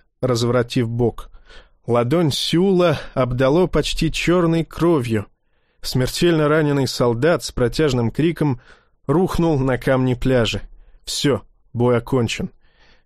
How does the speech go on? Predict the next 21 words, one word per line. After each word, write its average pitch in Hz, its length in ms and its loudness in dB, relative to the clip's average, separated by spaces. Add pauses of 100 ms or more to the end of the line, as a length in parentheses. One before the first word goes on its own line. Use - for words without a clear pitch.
Как 123 220 -2
ни 123 100 0
странно, 135 440 0
Сеул 139 380 0
оказался 131 520 0
на 139 120 0
стороне 135 420 0
победителей. 131 840 -2 (360)
Простые 160 500 -2
егеря 127 640 0 (400)
выстояли 165 640 2
в - 80 -2
схватке 170 580 0
против 160 400 0
кавалерии 151 640 2
Хабрии. 107 640 -2 (600)
Будет 156 360 2
что - 240 -2
вспомнить 156 600 0
в - 60 -8
старости. 123 680 -2